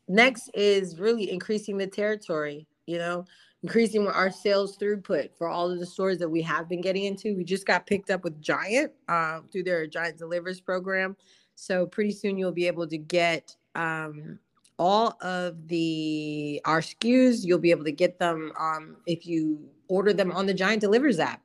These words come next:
It'll be delivered all the way from Newark, Delaware to Fredericksburg, Virginia. Those are the Giants that it covers. And if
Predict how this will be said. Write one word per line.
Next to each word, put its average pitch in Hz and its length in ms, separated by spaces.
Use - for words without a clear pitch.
It'll 160 140
be 170 180
delivered 180 460
all 202 80
the 240 80
way 233 120
from 190 280
Newark, 220 380
Delaware 233 640
to - 340
Fredericksburg, 185 600
Virginia. 170 600
Those 165 300
are 165 120
the 156 100
Giants 151 400
that 147 140
it - 80
covers. 156 340
And 151 100
if 151 80